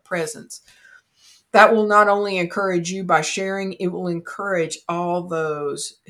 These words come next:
who hear your story. And they are able to,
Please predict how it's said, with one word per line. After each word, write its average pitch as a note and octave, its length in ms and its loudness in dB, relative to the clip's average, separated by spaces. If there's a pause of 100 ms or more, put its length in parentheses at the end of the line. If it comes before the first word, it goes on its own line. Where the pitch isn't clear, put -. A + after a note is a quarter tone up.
who E3 440 -2 (840)
hear G#3 240 -2
your G#3 180 -4
story. F3 680 -6 (800)
And F3+ 460 2 (160)
they F3 840 0
are F3 280 2
able F#3 580 0
to, E3 720 0